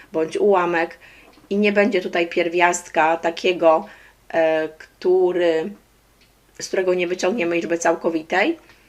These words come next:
no to jest to liczba wymierna. Kolejny przykład, to też tutaj szukamy takich pierwiastków, czy są takie, z których nie wyciągniemy tej liczby całkowitej, no bo z szesnastki wyciągniemy czwórkę, natomiast z czternastki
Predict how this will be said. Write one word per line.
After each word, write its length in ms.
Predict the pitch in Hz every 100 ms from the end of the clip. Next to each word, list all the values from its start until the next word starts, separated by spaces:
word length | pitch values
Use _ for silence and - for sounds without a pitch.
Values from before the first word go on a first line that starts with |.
| _ _ - -
no 140 | 233
to 120 | 349
jest 300 | 294 240 -
to 240 | 247 240 -
liczba 580 | 196 208 170 202 190 -
wymierna. 720 | 269 294 196 170 147 139 - _ _ _ _ _ _ _ _ _ _ -
Kolejny 400 | 214 220 208 202
przykład, 600 | - 175 190 220 349 - - - -
to 100 | -
też 200 | - 285
tutaj 180 | - 277
szukamy 380 | 262 208 214 185
takich 340 | 190 190 196
pierwiastków, 680 | - 190 208 170 165 - 403
czy 100 | 339
są 220 | 302 254
takie, 380 | 247 226 - 262
z 100 | 277
których 460 | - - 262 262 262
nie 180 | 262 240
wyciągniemy 640 | 262 285 254 247 277 202
tej 160 | 190 170
liczby 240 | 151 160
całkowitej, 600 | 165 170 170 160 156 151
no 80 | 160
bo 120 | 190
z 60 | 247
szesnastki 520 | 254 254 175 - -
wyciągniemy 560 | 240 269 294 277 202 202
czwórkę, 440 | - 165 - 175
natomiast 360 | 170 208 226 226
z 40 |
czternastki 640 | - 220 214 165 - 233